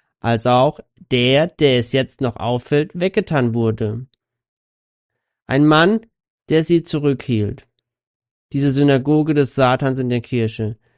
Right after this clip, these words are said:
Er hielt sie aufgrund seiner Autorität zurück. Aber dann entfernte Gott ihn, nahm ihn aus dem Weg,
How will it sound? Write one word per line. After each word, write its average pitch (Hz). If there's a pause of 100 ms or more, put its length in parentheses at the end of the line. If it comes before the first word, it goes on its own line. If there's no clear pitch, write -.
(800)
Er 120
hielt 147
sie 151
aufgrund 131
seiner 147
Autorität 151
zurück. 113 (1200)
Aber 131
dann 135
entfernte 156
Gott 131
ihn, 139 (200)
nahm 147
ihn 156
aus 143
dem 120
Weg, 131